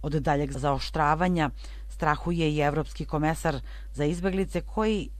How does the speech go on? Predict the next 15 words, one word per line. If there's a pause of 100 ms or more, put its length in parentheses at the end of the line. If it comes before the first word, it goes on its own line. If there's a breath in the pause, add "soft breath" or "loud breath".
(180)
je
izrazio
bojazan (320 loud breath)
da
će
se
ceo
evropski
sistem
urušiti
ukoliko
ne
bude
vidljivih
rezultata